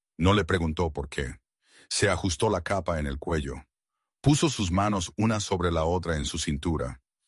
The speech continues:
Y miró el largo y frío vestíbulo como si ya lo estuviera midiendo.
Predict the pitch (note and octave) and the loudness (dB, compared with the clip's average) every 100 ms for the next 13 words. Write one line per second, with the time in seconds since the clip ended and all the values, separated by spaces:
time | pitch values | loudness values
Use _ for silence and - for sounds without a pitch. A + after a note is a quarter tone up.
0 | _ _ _ B2+ A#2+ A#2+ D#3+ F3 G#2+ B2 | _ _ _ 4 6 4 2 2 0 0
1 | C#3 C3 G#2+ - B2 A#2 F#2 E2 - B2 | 0 0 -2 -2 0 0 0 -4 -2 0
2 | F#2 D#2+ D#2+ E2+ D#2+ - E2 G2 G#2 E2 | 2 0 -2 -2 -2 -2 -2 0 0 -2
3 | E2 E2+ E2 D#2+ C#2 D2 C#2 B1+ B1+ | -4 0 0 0 -2 -4 -6 -8 -14